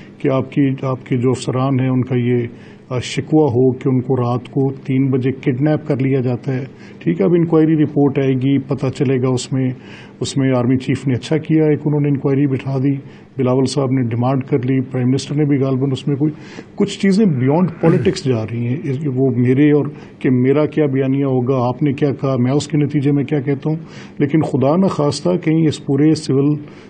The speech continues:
service के governance के structure पे जो ज़रबकारी लग रही है, इस पे गौर करना पड़ेगा,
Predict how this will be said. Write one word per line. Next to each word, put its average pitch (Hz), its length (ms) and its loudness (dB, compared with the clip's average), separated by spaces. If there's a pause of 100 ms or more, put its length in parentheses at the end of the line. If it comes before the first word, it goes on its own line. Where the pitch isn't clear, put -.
service 143 420 0
के 156 160 2
governance 131 560 2
के 156 140 0
structure - 520 -2
पे 151 200 0
जो 135 140 2
ज़रबकारी 135 560 0
लग 120 220 0
रही 120 160 0
है, 127 260 -4
इस - 100 -6
पे - 140 -4
गौर 139 240 0
करना 139 280 -2
पड़ेगा, 113 480 -6